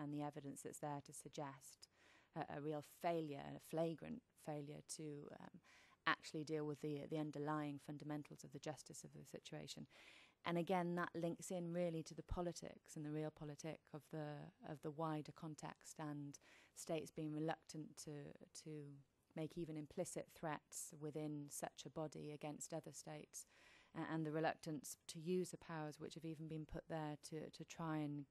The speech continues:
give a little bit more bite to the judgments of the court. But there are developments in that region, and it may be something which perhaps we can look at more, with more satisfaction in, in the next couple of years, but we'll,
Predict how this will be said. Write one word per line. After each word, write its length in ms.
give 180
a 340
little 220
bit 180
more 220
bite 400
to 140
the 60
judgments 420
of 100
the 60
court. 400
But 180
there 140
are 180
developments 640
in 80
that 160
region, 340
and 100
it 100
may 160
be 100
something 400
which 360
perhaps 420
we 80
can 360
look 240
at 120
more, 440
with 100
more 140
satisfaction 640
in, 120
in 380
the 60
next 300
couple 180
of 60
years, 340
but 140
we'll, 160